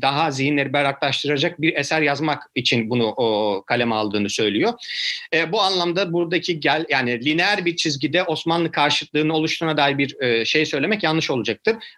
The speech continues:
Bu tarz, e, özellikle bu bahsettiğim iki kişi, e, bunların dışında, e, kaldığını söyleyebiliriz. Yine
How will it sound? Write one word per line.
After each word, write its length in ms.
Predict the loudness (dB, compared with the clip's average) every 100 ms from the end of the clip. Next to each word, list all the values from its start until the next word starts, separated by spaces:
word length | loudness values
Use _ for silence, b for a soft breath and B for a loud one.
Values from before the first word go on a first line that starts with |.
| -6
Bu 140 | -4
tarz, 380 | 0 -2 -4 -2
e, 60 | 2 2 2 2 2 0 -4 -4
özellikle 400 | 0 0 0 0
bu 300 | 0 0 0
bahsettiğim 460 | 0 0 0 0 0
iki 240 | 0 0 0
kişi, 440 | 0 2 2 0 B B -6
e, 300 | 0 0 0
bunların 360 | 0 0 2 0
dışında, 440 | 0 2 0 0 -4 _
e, 300 | 0 0 0
kaldığını 380 | 0 0 2 0
söyleyebiliriz. 540 | 0 2 2 2 0 0
Yine 280 | 2 0